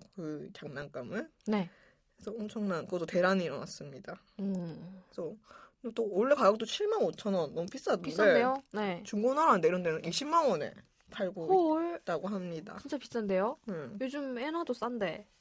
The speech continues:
Speaker 1: 그러니까 그래서 이제 일본 직구를 하시는 이제 어머님들도 등장을 했다고 해요.
Speaker 2: 어.
Speaker 1: 그래서 이제 유치원생들한테 지금 엄청 핫한 장난감이라고 합니다.
Speaker 2: 네, 이것도 좀 품귀해가지고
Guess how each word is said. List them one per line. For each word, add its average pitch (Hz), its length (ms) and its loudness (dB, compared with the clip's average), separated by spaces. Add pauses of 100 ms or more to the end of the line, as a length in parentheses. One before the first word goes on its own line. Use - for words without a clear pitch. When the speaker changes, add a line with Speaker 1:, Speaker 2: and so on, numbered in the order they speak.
(480)
Speaker 1:
그러니까 180 280 -6
그래서 190 200 2
이제 160 100 -2
일본 220 380 6
직구를 196 440 4
하시는 156 420 -2
이제 - 100 -4
어머님들도 147 920 0
등장을 170 440 -4
했다고 - 400 -8
해요. 185 260 -4 (140)
Speaker 2:
어. 202 1000 -4 (160)
Speaker 1:
그래서 208 240 -10 (100)
이제 160 340 -14
유치원생들한테 165 1080 -2
지금 165 400 -6 (560)
엄청 196 240 -2
핫한 220 480 -6 (120)
장난감이라고 156 840 -8
합니다. 175 480 -10 (100)
Speaker 2:
네, 185 200 -8
이것도 202 320 -10
좀 214 180 -6
품귀해가지고 311 1040 -2